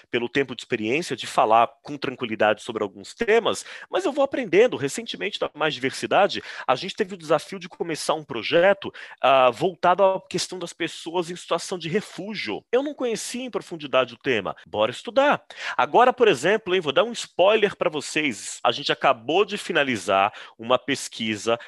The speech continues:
com a revista Você R H. É uma pesquisa que, é, levou ali um, um, dois meses pra ser realizada. A gente entrevistou trezentas empresas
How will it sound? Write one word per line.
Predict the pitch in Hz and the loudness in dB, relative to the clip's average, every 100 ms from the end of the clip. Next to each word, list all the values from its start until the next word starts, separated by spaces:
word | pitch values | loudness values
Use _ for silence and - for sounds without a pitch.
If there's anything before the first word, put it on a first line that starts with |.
| - | -16
com | - 135 | -6 -2
a | 131 | 2
revista | 127 107 123 - 113 | 0 -2 -6 -2 -4
Você | 123 - 139 | -4 -4 0
R | 117 113 | 2 0
H. | 107 82 - _ - | -2 -4 -6 _ -2
É | 120 | 0
uma | 117 | 2
pesquisa | 120 139 - - 113 107 - 143 - - _ | 0 -2 -4 -8 -8 -4 0 0 -2 -20 _
que, | - 139 123 127 _ 123 | -4 2 2 2 _ 0
é, | 107 90 92 87 90 | 2 0 -4 -10 -6
levou | 107 113 104 123 | -4 -4 -2 0
ali | 113 110 113 113 | 0 0 -2 -2
um, | 117 113 113 113 107 107 | -4 -14 -16 -16 -18 -16
um, | 101 | -4
dois | 131 120 | -2 -2
meses | 113 113 110 | 0 -2 -2
pra | - 98 | -6 -8
ser | - | -6
realizada. | 95 95 80 98 120 143 110 | -6 -8 -2 2 4 4 0
A | |
gente | 117 - | -4 -12
entrevistou | 110 107 101 - 120 | -12 -12 -12 -8 -8
trezentas | 104 101 92 139 131 101 | -2 -2 -2 -2 -4 -6
empresas | 101 98 101 123 131 | -12 -6 -2 -2 -4